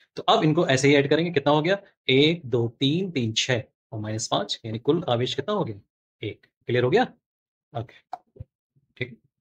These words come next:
चलिए अब आगे देखते हैं हम लोग, quantization of charges। क्या होता है quantization, ठीक है? तो, अ, कई सारे experiment हुए, तो उसमें ये देखा गया कि जो charge है, है ना, वो एक पूर्ण गुणांक होता है, integral multiple होता है basic unit, ठीक है?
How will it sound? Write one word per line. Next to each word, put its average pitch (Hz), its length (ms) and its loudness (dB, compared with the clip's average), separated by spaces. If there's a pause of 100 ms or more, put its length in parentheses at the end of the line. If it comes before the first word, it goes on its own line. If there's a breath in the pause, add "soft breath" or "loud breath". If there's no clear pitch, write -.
(140)
चलिए - 220 -16 (160)
अब 113 80 -12
आगे 110 120 -6
देखते 113 220 -4
हैं 107 80 -6
हम 101 60 -10
लोग, - 140 -12 (920)
quantization 147 600 4
of - 80 -12
charges। - 340 -10
क्या 180 160 0
होता 160 180 2
है 170 40 -4
quantization, 110 520 -6 (220)
ठीक 135 120 0
है? - 160 -6 (640 loud breath)
तो, 247 180 4
अ, 170 260 -2 (580)
कई 202 160 6
सारे 175 180 4
experiment 147 520 2
हुए, 120 120 -4
तो 156 100 -4
उसमें 147 220 -4
ये 156 60 0
देखा 123 260 -2
गया 104 260 -8
कि - 180 -10
जो 214 120 0
charge 151 440 4
है, 98 80 -14 (200)
है 156 60 2
ना, 214 140 -6 (480)
वो 220 420 4
एक 233 300 4
पूर्ण 226 260 6
गुणांक 131 360 6
होता 110 200 -8
है, 113 100 -10
integral 185 440 4
multiple 139 420 2
होता 113 280 -4
है 160 120 -2
basic 113 360 -4
unit, - 220 -20 (420)
ठीक 123 140 -4
है? 190 140 -4